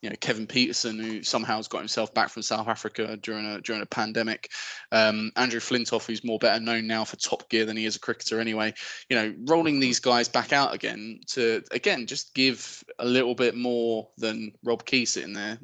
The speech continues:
trying to get excited over probably a bacon roll that's just gone past him. But it's,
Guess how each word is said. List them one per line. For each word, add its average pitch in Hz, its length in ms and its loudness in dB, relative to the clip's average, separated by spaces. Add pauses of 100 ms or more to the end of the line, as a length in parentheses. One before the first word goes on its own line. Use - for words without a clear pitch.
(160)
trying 104 180 -6
to 101 60 -8
get 78 100 0
excited 76 500 -2 (280)
over 101 340 -2 (320)
probably 110 200 -8
a - 20 -6
bacon 104 340 0
roll 104 100 -2
that's 104 140 -6
just - 160 -4
gone 110 120 -6
past 107 300 -2
him. 104 140 -6
But 139 220 4 (500)
it's, 240 340 10